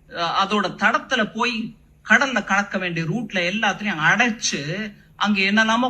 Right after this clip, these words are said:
கட்டியிருக்கிறதெல்லாம் பார்த்து அவங்க இண்டஸ்ட்ரியல் எஸ்டேட்ல இருந்தவங்க கிட்ட, அஹ், இருந்தவங்களே என்கிட்ட சொன்னாங்க. இதை தவிர நான் இன்னைக்கு சொல்ல வேண்டிய விஷயம் ஒண்ணு சொல்லாம விட்டதுனால அதையும் இப்ப சேர்த்து சொல்றேன் உங்களுக்கு. இன்சூரன்ஸ் கம்பெனிகளை பத்தொன்பதாம் தேதியே,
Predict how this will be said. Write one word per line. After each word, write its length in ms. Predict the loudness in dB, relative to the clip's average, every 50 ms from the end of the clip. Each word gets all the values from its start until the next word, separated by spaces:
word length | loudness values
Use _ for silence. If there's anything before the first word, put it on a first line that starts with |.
| 0 0
கட்டியிருக்கிறதெல்லாம் 760 | -2 0 0 -2 -2 -2 -2 -4 -4 -4 -4 -4 -4 -4 -2
பார்த்து 360 | -2 -4 -4 -4 -6 -4 -2
அவங்க 260 | 0 0 0 0 0
இண்டஸ்ட்ரியல் 560 | 0 0 2 0 0 -2 0 -2 -2 0 0
எஸ்டேட்ல 360 | -2 -2 -2 -4 -4 -2 -4 -4
இருந்தவங்க 400 | -2 -2 -2 -2 -2 -2 -2 -2
கிட்ட, 240 | -2 -4 -4 -4
அஹ், 320 | -6 -6 -6 -8 -10 -8 -8
இருந்தவங்களே 480 | -6 -6 -4 -2 -2 -2 -2 -4 -4 -4
என்கிட்ட 280 | -6 -8 -8 -10 -10 -12
சொன்னாங்க. 300 | -10 -10 -10 -12 -12 -14 -20 -20 -20 -20 -20 -20 -20 _ _ _ _ _ _ _ _ _ _ _ _ _ _ -8
இதை 240 | -4 -2 -2 0 4
தவிர 300 | 4 4 6 8 8 8
நான் 160 | 8 8 6
இன்னைக்கு 440 | 4 2 0 0 0 0 0 0 0
சொல்ல 240 | 0 0 2 2
வேண்டிய 260 | 2 2 2 0 0 0
விஷயம் 280 | -2 -2 -2 -2 -2
ஒண்ணு 120 | -2 -2 -4
சொல்லாம 420 | -6 -4 0 4 4 4 4 2
விட்டதுனால 380 | -2 -2 -4 -4 -2 0 2 2
அதையும் 320 | 2 2 0 -2 -4 -4
இப்ப 120 | -4 -4
சேர்த்து 240 | -4 -4 -4 -4 -4
சொல்றேன் 240 | -10 -10 -8 -8 -10
உங்களுக்கு. 320 | -10 -10 -12 -16 -18 -20 -20 -20 -20 -20 -20 _ _ _ _ -20 _ _ _ _ _ _ -20 -18 -14 -10 -4
இன்சூரன்ஸ் 720 | 2 4 4 4 4 2 2 2 4 6 6 6 4 2 -2 0
கம்பெனிகளை 680 | 2 2 2 2 0 2 2 2 4 2 2 4 4 4 4 2 2 -2 -6 -18 -20 _ _ _ 2
பத்தொன்பதாம் 800 | 2 2 2 2 4 4 4 6 6 4 4 4 4 4 4
தேதியே, 560 | 2 0 0 0 -2 -2 -2 -2 -4 -6 -14